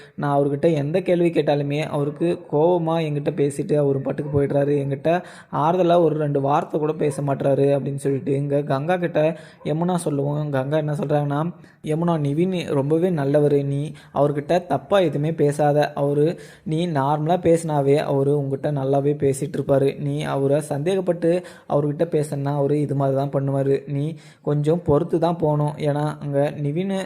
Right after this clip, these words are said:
ஏதோ எத்தனையோ வேலைக்கு அவரு வெளியில போயிட்டு வருவாரு. நீ அவரை நோண்டி நோண்டி தப்பா நீ கேள்வி கேட்டனா உன் மேல அவருக்கு ரொம்பவே கோவமா தான் வரும். நீ பொறுத்து, கொஞ்சம் பொறுத்து போனா, ஆம்,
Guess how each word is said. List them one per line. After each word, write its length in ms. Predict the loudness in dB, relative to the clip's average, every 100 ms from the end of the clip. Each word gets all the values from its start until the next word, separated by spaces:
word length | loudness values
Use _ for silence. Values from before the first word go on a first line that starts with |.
| -2
ஏதோ 260 | 2 4 2
எத்தனையோ 420 | 2 -2 -2 0
வேலைக்கு 380 | 2 2 2 0 0
அவரு 220 | 0 0
வெளியில 300 | 0 0 0
போயிட்டு 280 | 0 -2 0
வருவாரு. 360 | 2 4 4 2 -2 -14 -8
நீ 120 | -2
அவரை 280 | 0 2 0
நோண்டி 360 | 0 -2 -2 -2
நோண்டி 280 | 0 0 2
தப்பா 340 | 0 -2 0 2
நீ 140 | 0 -4 -8 -4
கேள்வி 280 | -2 -2
கேட்டனா 340 | 0 -2 -2 -4
உன் 200 | -2 -2
மேல 220 | 0 0 0 -4 -14 -4
அவருக்கு 360 | 0 0 2 0
ரொம்பவே 320 | 2 0 0 2
கோவமா 320 | 2 4 4 2
தான் 140 | 2
வரும். 340 | 2 2 0
நீ 140 | -2 -4 -6 -8
பொறுத்து, 340 | -2 0 0 -2
கொஞ்சம் 340 | 0 0 0
பொறுத்து 320 | 0 0 -2
போனா, 380 | 0 0 0 -2 -4 -8 -18 -6
ஆம், 320 | 0 0 -2